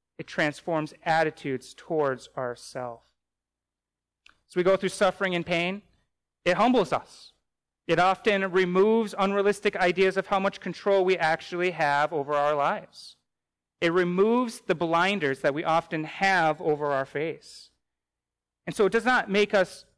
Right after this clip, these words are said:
helpless and out of control as much as it shows us that we've always been vulnerable and dependent on God. Suffering wakes us up to our true vulnerabilities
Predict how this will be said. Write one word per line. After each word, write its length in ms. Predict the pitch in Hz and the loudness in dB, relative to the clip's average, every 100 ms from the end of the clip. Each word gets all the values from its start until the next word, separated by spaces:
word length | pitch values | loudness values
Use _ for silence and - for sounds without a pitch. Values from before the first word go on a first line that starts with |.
| _ | _
helpless 880 | - - 220 - 127 120 - - _ _ _ | -6 -2 -2 -2 -6 -6 -10 -20 _ _ _
and 100 | - | -2
out 140 | 160 165 | 0 0
of 120 | 170 | -2
control 420 | 175 143 196 170 | -8 -4 2 4
as 180 | 160 151 | 4 2
much 240 | 175 220 | 0 0
as 140 | 202 175 | 0 -2
it 120 | 160 | -6
shows 540 | - - 214 233 240 | -8 -2 2 2 0
us 460 | 127 123 - - - _ _ _ _ _ _ _ _ | -6 -8 -12 -20 -20 _ _ _ _ _ _ _ _
that 100 | - | -2
we've 160 | 160 180 | 0 0
always 460 | - 165 196 208 160 | 0 2 4 2 0
been 300 | 185 170 143 | 0 0 -2
vulnerable 560 | 131 139 170 151 - - _ _ _ _ | 0 0 0 -4 -8 -20 _ _ _ _
and 80 | 165 | -6
dependent 720 | 160 - - 196 170 131 - _ | -6 -6 -4 -2 -2 -4 -10 _
on 140 | 143 | -12
God. 400 | 131 135 151 123 - _ _ _ _ _ _ _ _ | -6 -4 -4 -6 -12 _ _ _ _ _ _ _ _
Suffering 640 | - 202 196 208 185 165 - _ | -2 0 2 0 0 -2 -10 _
wakes 460 | 151 147 196 226 - | -4 4 4 2 -2
us 160 | 196 - - | -4 -4 0
up 480 | 185 190 185 - _ _ | 2 2 -4 -20 _ _
to 260 | - 233 262 | -2 2 4
our 120 | 202 | 4
true 360 | 170 - 262 262 | 2 -2 0 2
vulnerabilities 1040 | 208 202 190 170 226 185 135 151 - - | 4 4 2 4 4 4 2 -2 -6 -20